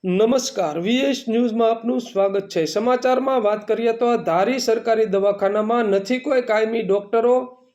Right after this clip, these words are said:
કે નથી એમ્બ્યુલન્સ સુવિધા. ગરીબ દર્દી થઈ રહ્યા છે હેરાન પરેશાન.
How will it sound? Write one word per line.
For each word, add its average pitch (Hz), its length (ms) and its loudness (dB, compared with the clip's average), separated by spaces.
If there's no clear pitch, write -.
કે 220 100 4
નથી 226 500 2
એમ્બ્યુલન્સ 226 460 0
સુવિધા. 202 440 2
ગરીબ 240 380 2
દર્દી 240 400 2
થઈ 208 160 4
રહ્યા 220 340 2
છે 262 120 4
હેરાન 190 400 2
પરેશાન. 165 480 -2